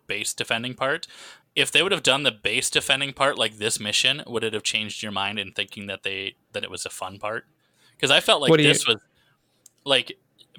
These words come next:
Speaker 1: basically you're in an area, you're fighting off the robots, trying to give time for a dude to go, like, put in his software and blow the place up, right? Whatever the,
Speaker 2: Sure.
Speaker 1: the final mission was. You were, it
Speaker 2: Right.
Speaker 1: was kinda like a bullet hell.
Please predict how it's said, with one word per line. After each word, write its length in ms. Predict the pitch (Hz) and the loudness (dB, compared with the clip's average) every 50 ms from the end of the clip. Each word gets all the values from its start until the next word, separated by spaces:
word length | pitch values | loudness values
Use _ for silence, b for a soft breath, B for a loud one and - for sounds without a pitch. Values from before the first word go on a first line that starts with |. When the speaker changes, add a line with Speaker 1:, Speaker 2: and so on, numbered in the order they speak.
| 135 120 | -6 0
Speaker 1:
basically 460 | 147 156 190 190 - 202 156 160 143 | 4 4 4 4 2 -4 -2 -2 0
you're 200 | 139 131 131 135 | 0 2 0 0
in 180 | 113 135 135 | 0 -2 0
an 60 | 139 143 | 2 2
area, 560 | 139 120 107 107 107 104 104 101 101 110 - _ _ | 2 2 0 0 -2 -2 -2 -2 -4 -4 -8 _ _
you're 160 | - 120 117 | -8 -6 -6
fighting 380 | 110 - - 120 117 127 123 123 | -4 0 2 2 2 2 2 2
off 180 | 123 123 127 - | 2 0 0 -2
the 80 | 135 | -2
robots, 400 | 117 113 110 107 110 110 117 - | 0 0 2 2 2 2 2 0
trying 220 | - - 120 113 113 | -2 -4 -4 -4 -4
to 40 | 110 | -4
give 180 | 110 110 104 | -6 -6 -6
time 400 | - - - 127 117 113 113 110 | -4 -2 0 0 0 0 -2 -4
for 140 | 107 - 120 | -4 -4 -6
a 40 | 107 | -4
dude 340 | 104 101 104 104 107 113 - | -4 -4 -6 -6 -6 -4 -4
to 100 | - 117 | -4 -2
go, 240 | 107 107 104 101 104 | -2 0 0 0 0
like, 260 | 104 98 98 - _ | 0 -2 -6 -8 _
put 160 | - - 117 | -6 -4 -4
in 140 | 113 107 107 | -2 -2 -4
his 200 | 101 107 104 98 | -6 -8 -6 -6
software 540 | - - - 117 104 104 101 - - 110 104 | -4 -2 0 2 2 2 0 -2 -4 -6 -6
and 160 | 101 98 101 | -6 -8 -8
blow 160 | 98 98 95 | -8 -8 -8
the 60 | 95 - | -10 -10
place 260 | - 95 92 - - | -10 -10 -10 -8 -10
up, 160 | 92 87 - | -10 -10 -10
right? 220 | 98 98 107 - _ b b b b b b | -12 -10 -10 -12 _ b b b b b b
Whatever 400 | b 147 156 156 151 143 131 120 | b 2 4 4 6 4 2 4
the, 100 | 117 117 | 4 6
Speaker 2:
Sure. 280 | 113 165 139 123 117 - - | 6 6 6 4 2 -2 -4
Speaker 1:
the 120 | 127 107 - | -4 -2 0
final 220 | - 113 110 104 | -2 -2 -2 -2
mission 240 | 101 101 - - 104 | -4 -4 -4 -4 -4
was. 220 | 98 92 92 - - B B B B B B B B | -8 -8 -8 -10 -12 B B B B B B B B
You 180 | 139 139 185 | -2 0 4
were, 120 | 214 220 170 | 6 8 8
it 60 | 147 | 8
Speaker 2:
Right. 120 | 139 185 | 8 8
Speaker 1:
was 140 | 214 196 - | 6 6 4
kinda 260 | - - - 220 262 | 2 2 2 2 4
like 160 | 196 143 127 - | 4 2 2 0
a 60 | 120 | -2
bullet 500 | 107 _ - 117 135 151 170 131 - - | -2 _ 0 0 4 4 4 2 2 -4
hell. 600 | - - 139 131 135 135 127 127 123 117 - | -2 0 2 4 4 4 4 2 0 -2 -4